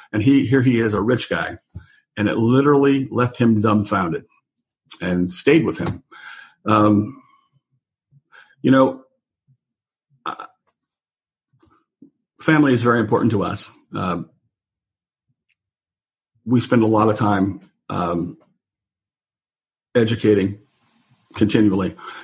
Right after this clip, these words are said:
Um, but having integrity, having honor, uh, is very important, doing the right thing. Um,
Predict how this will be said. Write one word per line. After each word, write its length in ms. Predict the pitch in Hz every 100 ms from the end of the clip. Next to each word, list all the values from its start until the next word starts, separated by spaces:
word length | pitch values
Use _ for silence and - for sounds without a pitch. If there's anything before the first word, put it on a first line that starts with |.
| _
Um, 500 | 95 98 98 87 - _ _ _ _ -
but 360 | 110 110 - -
having 300 | - 143 165
integrity, 560 | 131 110 120 123 135 143 - -
having 240 | 110 104
honor, 440 | - 110 120 131 - _ _ _ _ _ 92
uh, 340 | 92 90 76 - _ _ _ _ _ -
is 100 | 104
very 180 | 110 113
important, 480 | 90 98 87 85 -
doing 220 | 110 113
the 80 | 98
right 180 | 95 87
thing. 380 | 101 87 78 - - - -
Um, 460 | 90 92 90 82